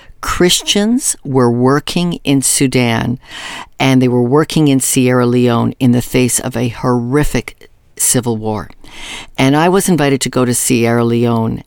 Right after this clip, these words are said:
and I was so appalled by what I saw there, and yet so encouraged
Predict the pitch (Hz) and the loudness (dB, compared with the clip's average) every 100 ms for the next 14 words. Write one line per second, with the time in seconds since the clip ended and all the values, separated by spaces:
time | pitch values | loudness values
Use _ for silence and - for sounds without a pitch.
0 | - 113 120 - 131 139 120 120 - - | -6 -4 -2 0 0 0 0 0 0 2
1 | 156 156 - 139 117 92 - 123 117 117 | 2 2 0 0 0 -4 -4 -2 -2 -2
2 | 120 - 135 127 127 113 - - _ - | -2 0 2 0 0 -4 -6 -10 _ -4
3 | 131 131 127 - - - - 139 139 - | 0 2 0 0 -2 0 2 2 2 0
4 | 127 - 127 110 - - | -4 -2 0 0 -2 -6